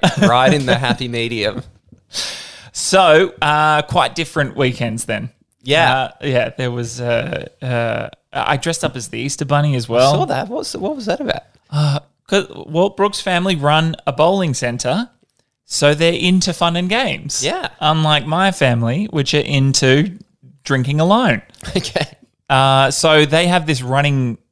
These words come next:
Speaker 2: sort of prank rivalry with a house down the street. So they made me dress up as the Easter Bunny
Speaker 1: Is this
Speaker 2: to s-
Speaker 1: like an eighties, <laughs> eighties,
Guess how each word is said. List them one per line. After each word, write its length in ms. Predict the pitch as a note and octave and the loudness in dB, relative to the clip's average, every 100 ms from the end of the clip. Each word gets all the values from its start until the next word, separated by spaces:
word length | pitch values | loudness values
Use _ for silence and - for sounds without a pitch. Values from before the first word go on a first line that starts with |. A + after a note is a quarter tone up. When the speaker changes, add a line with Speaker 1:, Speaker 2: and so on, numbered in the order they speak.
| _ - | _ -6
Speaker 2:
sort 240 | - C3 | -2 0
of 120 | B2 | -2
prank 400 | - - C3+ B2 - | -6 -2 -2 -2 -8
rivalry 680 | B2+ B2+ C#3 C#3 A#2+ A#2 A#2 | -2 2 2 2 0 0 0
with 180 | A#2 B2+ | -2 -2
a 40 | |
house 320 | B2+ B2 A#2+ | -2 -2 -2
down 220 | B2+ A#2 A#2 | -6 -6 -6
the 60 | |
street. 440 | - - B2+ B2 B2 - _ _ | -8 -6 -6 -6 -10 -20 _ _
So 180 | - C#3 | -2 2
they 100 | C#3 | 4
made 200 | D3+ D3+ | 4 2
me 80 | C#3+ | 0
dress 300 | C3 C3 C3+ | 0 0 0
up 120 | B2+ | -4
as 140 | A#2+ A#2 | -6 -4
the 80 | |
Easter 280 | B2 C3+ - | -4 -4 -6
Bunny 200 | A#2 D3 | -4 -2
Speaker 1:
Is 60 | C#3 | 0
this 100 | F#3 | 0
Speaker 2:
to 40 | |
s- 60 | C3+ | 2
Speaker 1:
like 140 | F4+ | 0
an 140 | F3 - | -2 0
eighties, 680 | C#3 C#3+ C#3+ A#2+ B2 - - - - | 0 2 0 -2 -4 -6 -8 -12 -18
<laughs> 260 | - - C#3 | -20 -12 -4
eighties, 580 | D#3+ D3 D3 - - | -2 0 -2 -4 -12